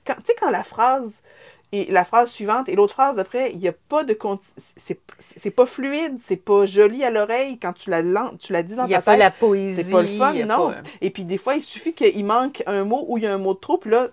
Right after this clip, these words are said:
Speaker 1: ça, ça, ça, ça, c'est confondant, puis tout ça, puis bref. Chapeau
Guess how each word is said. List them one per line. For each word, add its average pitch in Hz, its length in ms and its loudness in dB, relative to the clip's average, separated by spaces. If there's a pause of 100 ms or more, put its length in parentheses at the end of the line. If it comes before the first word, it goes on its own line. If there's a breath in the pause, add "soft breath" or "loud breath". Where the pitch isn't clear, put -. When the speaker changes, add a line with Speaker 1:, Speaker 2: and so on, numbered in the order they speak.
(120)
Speaker 1:
ça, 156 260 -6
ça, 170 80 -10 (100)
ça, 175 220 -10
ça, - 160 -10
c'est - 160 -16
confondant, 160 600 -8
puis - 80 -18
tout - 120 -20
ça, 208 120 -6
puis - 160 -20
bref. 165 240 -8 (800 soft breath)
Chapeau 302 360 2